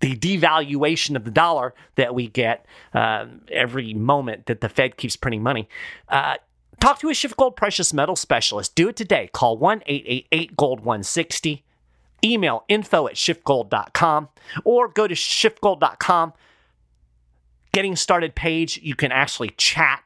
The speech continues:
online with a precious metal specialist. They're gonna look at your situation, your goals, your investment strategies, what you're trying to do, and they'll help you see how precious metals can fit into your investment strategy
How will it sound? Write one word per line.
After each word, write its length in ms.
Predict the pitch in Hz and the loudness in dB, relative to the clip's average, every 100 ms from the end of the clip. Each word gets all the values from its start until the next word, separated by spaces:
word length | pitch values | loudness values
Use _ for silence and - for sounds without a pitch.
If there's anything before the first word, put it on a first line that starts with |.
| - | 0
online 640 | 143 147 131 135 135 127 _ - | 2 2 2 2 2 -2 _ -6
with 100 | - | -4
a 60 | 127 | -2
precious 360 | 135 117 113 | -2 -2 -2
metal 220 | - 113 110 | 0 0 -2
specialist. 720 | - 165 160 - 151 - - - - - - - | 0 0 2 0 0 -2 -8 -20 -20 -20 -20 0
They're 100 | 180 | 2
gonna 240 | 233 285 240 | 2 2 0
look 300 | 185 202 - | 0 -2 -2
at 80 | |
your 120 | 135 165 | -4 -2
situation, 720 | - 208 208 156 139 190 165 | -2 -2 0 0 -2 -6 -4
your 180 | 139 175 | 0 0
goals, 640 | 151 160 151 165 170 - _ | 2 0 2 -2 -4 -8 _
your 260 | - 135 170 | -4 0 0
investment 540 | 139 117 170 - 135 | 0 0 0 0 -6
strategies, 840 | - - 190 185 185 170 175 - - _ _ - - | -4 2 2 2 -2 -4 -4 -4 -6 _ _ -12 0
what 180 | 185 | 2
you're 100 | 190 | 2
trying 360 | 190 196 185 180 | -2 2 2 2
to 60 | 165 | -2
do, 360 | 151 165 175 - _ _ - | 0 0 -2 -12 _ _ -2
and 140 | 139 | 2
they'll 80 | 165 | 2
help 260 | 185 226 220 | 2 0 0
you 60 | |
see 240 | 185 190 170 | -6 -2 -2
how 300 | - 160 180 | 2 2 2
precious 440 | - 175 - 165 | 0 -2 0 -2
metals 460 | 143 135 131 - - _ - | 0 0 -2 -6 -12 _ -4
can 100 | 160 | -2
fit 300 | - 170 - | 0 -2 0
into 440 | 156 156 - 180 131 | -4 -2 -2 -4 -2
your 260 | 139 139 | 0 0
investment 540 | 135 120 120 - 117 101 | -2 0 0 -2 -6 -4
strategy 600 | - 143 143 131 135 127 | 0 2 2 -2 -6 -8